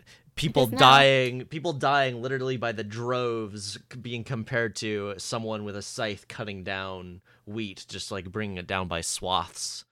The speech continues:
Speaker 1: Like, that, that's the thing. It's a very explicit,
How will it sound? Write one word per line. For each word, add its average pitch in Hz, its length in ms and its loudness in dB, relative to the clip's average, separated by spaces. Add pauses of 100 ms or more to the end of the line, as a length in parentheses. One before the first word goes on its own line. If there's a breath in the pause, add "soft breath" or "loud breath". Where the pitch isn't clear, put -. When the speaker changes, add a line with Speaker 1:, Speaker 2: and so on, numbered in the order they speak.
(500)
Speaker 1:
Like, 95 220 -4
that, 120 280 2
that's 131 320 0
the 110 120 -16
thing. 110 420 -4
It's 127 160 -8
a 139 40 0
very 139 360 0
explicit, - 1400 -2